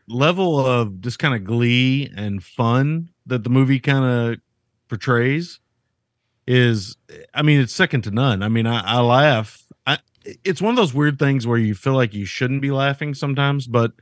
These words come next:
you can tell that it's made with the, the best of intentions to, A, make money,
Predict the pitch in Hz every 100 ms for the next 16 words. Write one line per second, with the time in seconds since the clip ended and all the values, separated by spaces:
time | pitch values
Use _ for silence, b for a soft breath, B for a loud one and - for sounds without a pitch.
0 | b b b b b _ 147 151 131 -
1 | 185 190 180 147 120 117 113 - 117 117
2 | 127 127 127 127 127 120 _ _ _ _
3 | _ _ _ _ - - 120 127 101 _
4 | _ _ _ _ 107 101 120 120 - _
5 | _ - 123 117 151 139 123 113 131 117
6 | 110 - 110 104 - 135 131 117 113 101
7 | 113 110 95 98